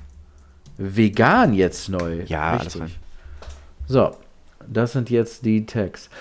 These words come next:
Speaker 1: Und mich würde jetzt mal interessieren, ob irgendjemand von euch auf uns gestoßen ist, weil er irgendwas gesucht hat, was ihn wirklich interessiert hat und dann uns gefunden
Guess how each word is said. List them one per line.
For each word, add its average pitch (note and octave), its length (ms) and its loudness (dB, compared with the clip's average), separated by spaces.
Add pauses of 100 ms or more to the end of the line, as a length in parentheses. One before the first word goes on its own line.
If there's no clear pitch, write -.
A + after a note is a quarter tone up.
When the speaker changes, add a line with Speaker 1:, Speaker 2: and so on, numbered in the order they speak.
(160)
Speaker 1:
Und A#2+ 180 4
mich A#2+ 160 4
würde F#3 140 6
jetzt C#3 200 4
mal B2 100 2
interessieren, B2+ 680 0 (240)
ob - 280 4
irgendjemand E3 680 2
von C#3+ 200 -2
euch A2+ 500 0
auf A2 220 -2
uns F#3+ 220 -2
gestoßen C#3+ 560 2
ist, C3+ 240 -4
weil A2 120 4
er A#2 60 6
irgendwas D#3+ 300 2
gesucht C3+ 320 -2
hat, B2+ 140 0
was B2+ 120 -2
ihn B2+ 160 0
wirklich E3+ 360 0
interessiert D3+ 500 -2
hat A2+ 320 0
und A2+ 220 -2
dann B2+ 160 4
uns D3 300 0
gefunden A#2+ 440 0